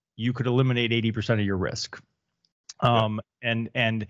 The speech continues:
Speaker 1: and if you don't do those things semi well, no amount of buying flashy tools is gonna help you. Um, and, you know, it's like, I, you know, I, I, I, I don't golf nearly as much as I,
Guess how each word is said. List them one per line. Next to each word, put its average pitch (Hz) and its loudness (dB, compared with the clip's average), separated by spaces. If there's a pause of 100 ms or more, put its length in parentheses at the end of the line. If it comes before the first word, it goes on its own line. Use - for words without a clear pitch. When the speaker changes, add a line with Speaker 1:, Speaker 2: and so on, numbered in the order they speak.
(240)
Speaker 1:
and 147 2
if 139 -4
you 160 -2
don't 165 -2
do 110 -6
those 104 -4
things 101 -6
semi 104 0
well, 101 0 (680)
no 139 6
amount 139 2
of 113 -2
buying 113 0
flashy 107 -2
tools 127 -4
is 98 -2
gonna 98 -2
help 117 0
you. - -12 (500)
Um, 107 2
and, 113 2
you 135 -2
know, 113 2
it's 107 -2
like, 120 0
I, 117 2
you 120 -2
know, 107 -2
I, 104 -2 (100)
I, 101 -4 (160)
I, 95 -2 (140)
I 101 0
don't 107 0
golf 104 2
nearly 113 2
as 101 2
much 104 2
as 98 -2
I, 101 4